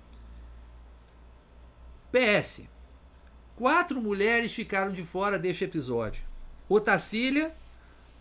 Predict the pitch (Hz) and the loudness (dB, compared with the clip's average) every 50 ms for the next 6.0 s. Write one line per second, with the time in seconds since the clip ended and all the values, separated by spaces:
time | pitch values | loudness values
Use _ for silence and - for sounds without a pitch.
0 | - - - - - 139 143 147 160 196 226 247 226 170 165 147 135 147 151 139 | -20 -20 -12 -6 -2 -2 0 4 8 8 10 10 8 6 4 0 0 0 0 0
1 | 123 117 156 190 220 220 175 - 156 143 - 160 143 139 - - 147 - 120 117 | 0 0 2 2 2 2 0 -2 -6 -6 -4 -4 -4 -4 -6 -6 -6 -6 -6 -6
2 | 113 151 165 165 147 - 135 123 127 117 110 110 127 147 180 196 202 190 165 - | -6 -6 -8 -8 -8 -8 -8 -6 -6 -6 -4 -4 -2 -2 0 -2 -2 -4 -8 -12
3 | 190 - - 208 185 - 220 190 208 202 202 202 196 190 156 160 170 185 196 202 | -10 -6 -2 -2 -2 -2 -2 -4 -4 -2 -2 0 0 0 2 2 2 2 2 0
4 | 202 196 170 196 190 196 190 180 160 175 180 180 165 - - 190 180 165 180 165 | -2 -4 -4 -4 -4 -4 -4 -4 -2 -2 -2 -2 -4 -6 -12 -12 -8 -6 -6 -6
5 | 156 - 170 185 196 170 165 196 190 185 208 196 196 143 123 110 98 - - | -4 -4 -4 -4 -4 -6 -8 -10 -6 -6 -4 -4 -4 -4 -6 -6 -6 -10 -18